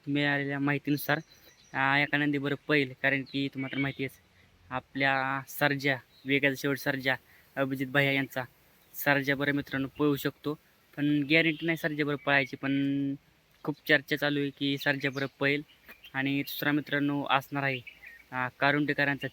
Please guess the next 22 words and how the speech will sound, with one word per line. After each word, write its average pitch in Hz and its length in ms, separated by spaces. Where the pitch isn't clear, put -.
चिक्क्या. 139 320
ह्या 156 140
चिक्क्या 156 300
बरं 147 180
मित्रांनो, 139 500
आ, 127 580
ऐंशी 143 500
नव्वद 143 340
टक्के 139 280
पळायची 135 280
शक्यता 139 340
खूप 143 200
आहे 131 140
आपला 131 220
बाकासूरची, 135 580
कारण 135 240
की 131 140
ही 147 60
पण 143 280
चर्चा 143 260
मित्रांनो 135 400
खूप 151 140